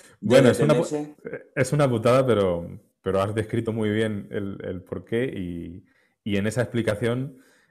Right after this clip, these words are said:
Speaker 2: está también, eh, el gusto, eh, en, en, en haberlo vivido, ¿eh? Porque, como bien dices, pues,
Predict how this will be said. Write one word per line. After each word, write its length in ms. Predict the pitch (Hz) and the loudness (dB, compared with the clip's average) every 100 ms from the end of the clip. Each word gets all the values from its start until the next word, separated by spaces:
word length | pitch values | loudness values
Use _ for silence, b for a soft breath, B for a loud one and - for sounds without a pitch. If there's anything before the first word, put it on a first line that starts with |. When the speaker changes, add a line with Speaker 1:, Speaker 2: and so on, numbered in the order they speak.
| _ | _
Speaker 2:
está 1080 | 98 90 - 101 107 110 98 95 92 92 - - | -8 -8 -4 -2 -2 -2 -4 -6 -8 -12 -14 -12
también, 800 | 87 90 98 101 104 101 92 87 | -8 -4 -4 -4 -6 -10 -10 -12
eh, 560 | 85 78 78 76 82 - | -12 -12 -12 -14 -16 -12
el 120 | 87 | -10
gusto, 580 | 87 101 - 78 - _ - - | -6 -6 -6 -10 -10 _ -20 -18
eh, 280 | - - - - | -16 -16 -16 -16
en, 220 | 87 85 | -14 -14
en, 200 | 82 85 - - | -16 -16 -14 -12
en 120 | - | -8
haberlo 280 | 87 92 101 | -2 0 2
vivido, 400 | 92 90 101 85 | 2 0 -2 -2
¿eh? 100 | 90 - _ | -6 -14 _
Porque, 300 | 123 - 87 | -18 -12 -10
como 220 | 90 87 | -8 -4
bien 160 | 92 98 | -2 -2
dices, 260 | 98 110 | -2 -4
pues, 320 | 113 95 82 | -4 -8 -10